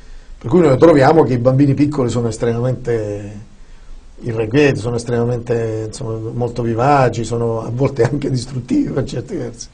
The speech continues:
Quindi in questo momento. Poi c'è un periodo della, della vita del bambino, intorno ai cinque, sei anni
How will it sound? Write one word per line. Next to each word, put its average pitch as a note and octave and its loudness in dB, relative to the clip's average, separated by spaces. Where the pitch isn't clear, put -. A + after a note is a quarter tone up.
Quindi C#3+ 2
in D3 0
questo D3+ 4
momento. B2 2
Poi A3+ 0
c'è E3+ 4
un C#3+ 0
periodo E3 6
della, A#2 2
della A#2 2
vita A#2 0
del G#2+ -4
bambino, A#2 0
intorno A#2 -2
ai A2 -2
cinque, A#2 -6
sei A#2 0
anni A#2 -4